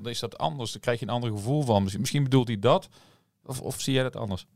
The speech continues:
Speaker 1: Nou ja, ik interpreteer het een beetje alsof hij daarmee een beetje wees richting de, zeg maar, de, de type spelers, de type personen die hij heeft in de groep. Dat hij af en toe, w-, wat hij ook al wel vaker heeft gezegd, en dat is nog wel een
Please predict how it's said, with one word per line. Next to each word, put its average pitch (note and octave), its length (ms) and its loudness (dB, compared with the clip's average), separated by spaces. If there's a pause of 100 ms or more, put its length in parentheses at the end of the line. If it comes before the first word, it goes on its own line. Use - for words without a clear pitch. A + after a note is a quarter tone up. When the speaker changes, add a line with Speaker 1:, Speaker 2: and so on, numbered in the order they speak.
(380)
Speaker 1:
Nou F#3+ 160 12
ja, G3 60 12
ik G3+ 160 8
interpreteer E3+ 400 8
het C3+ 120 6
een C3+ 60 6
beetje B2 240 6
alsof C3+ 260 0
hij B2 180 4 (760)
daarmee C#3 400 8
een C3+ 60 6
beetje C#3 220 6
wees C#3 220 6
richting C3+ 300 2
de, B2+ 440 4 (1040)
zeg C#3 240 -4
maar, B2+ 100 4
de, B2+ 200 0
de B2 160 -2
type E3 220 4
spelers, D#3 400 6
de D3+ 100 -2
type C#3 400 4 (180)
personen D#3+ 440 10
die C#3 80 6
hij C3+ 100 4
heeft D#3 200 8
in C3+ 100 0
de A#2+ 60 4
groep. B2+ 220 2 (240)
Dat - 220 2
hij D#3+ 100 8
af D#3+ 120 8
en D3+ 80 6
toe, C#3+ 220 6 (300)
w-, C3+ 200 -14
wat C#3 200 4
hij C#3 80 0
ook C3+ 140 0
al C3 80 8
wel C3 140 8
vaker B2+ 260 4
heeft B2 120 -2
gezegd, - 360 -2 (1080)
en C#3+ 160 0
dat C#3+ 260 2
is D3+ 80 -2
nog C3+ 120 4
wel C3+ 160 6
een C3 200 2